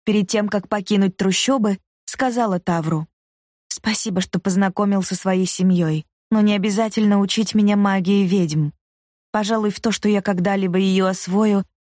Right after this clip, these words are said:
год назад я поверила бы еще меньше, чем в то, что окажусь магом воды. Слишком сказочными казались умения ведьм, слишком удивительным, что они не были связаны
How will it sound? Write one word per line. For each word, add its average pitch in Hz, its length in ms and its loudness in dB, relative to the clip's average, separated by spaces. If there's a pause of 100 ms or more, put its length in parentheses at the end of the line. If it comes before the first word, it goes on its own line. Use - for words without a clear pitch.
(100)
год 202 260 0
назад 214 380 0
я 220 120 0
поверила 202 520 0
бы 185 120 0
еще 196 380 0
меньше, 175 400 2
чем 175 220 0
в - 100 -10
то, 202 160 -2
что 214 220 -2
окажусь 190 420 0
магом 185 380 2
воды. 165 420 -2 (500)
Слишком 214 500 0
сказочными 190 680 0
казались 190 500 -2
умения 185 460 4
ведьм, 175 400 2 (300)
слишком 214 500 0
удивительным, 196 680 2
что 190 220 -2
они 185 220 4
не 190 180 4
были 185 180 0
связаны 180 800 0